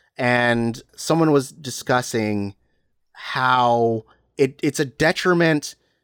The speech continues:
to white people as well to not teach them this history because they are effectively taught that the world is a certain way, and then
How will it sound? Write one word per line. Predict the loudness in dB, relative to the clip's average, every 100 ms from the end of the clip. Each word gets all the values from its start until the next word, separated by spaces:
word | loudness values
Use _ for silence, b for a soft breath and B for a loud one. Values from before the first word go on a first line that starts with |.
| _
to | -6 0 2 2 0 -4 -10 _
white | -2 -2 -2
people | -4 2 2
as | 2
well | 0 2 2
to | 0 0
not | 2 0 -2
teach | -8 -6 -6 -2
them | 0
this | -2 -2
history | 0 0 0 -4 -4 -8 b b b
because | -6 -4 0 2 2 0 -4 -14 b b
they | -8 0 2 2
are | 4 4
effectively | 2 -2 -2 -2 0 0 0 0 2 0 b b -12
taught | -2 0 0 -4 -4
that | -4 -2
the |
world | 0 4 4 4 2
is | -2
a | -4
certain | -2 -2 -2 0
way, | 2 2 2 -2 -8 b b
and | -2 -2 0
then | 0 2 2 2